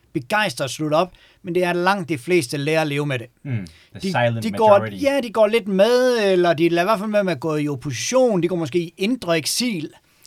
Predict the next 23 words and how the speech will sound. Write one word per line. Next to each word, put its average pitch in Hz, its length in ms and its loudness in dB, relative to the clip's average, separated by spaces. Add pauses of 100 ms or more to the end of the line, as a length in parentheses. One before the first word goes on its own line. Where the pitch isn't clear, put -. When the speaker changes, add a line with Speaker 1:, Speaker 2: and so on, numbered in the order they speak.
(220)
Speaker 1:
Så 165 120 -2
siger, 170 120 6
"Okay, 160 140 0
jeg 147 60 2
er 147 40 2
i - 20 -2
hvert 175 120 2
fald 160 80 -4
ikke 147 120 -6
med 156 100 -4
i 160 40 -2
det 147 100 -2
her, 147 80 2
men 139 180 -4
altså, 135 260 -6 (380)
men 151 180 -6 (120)
de 190 80 -2
må 190 100 2
kraftedeme, 156 560 -6
altså, 156 180 -4
må 175 120 0
ligesom, 151 320 -4
jeg 170 200 2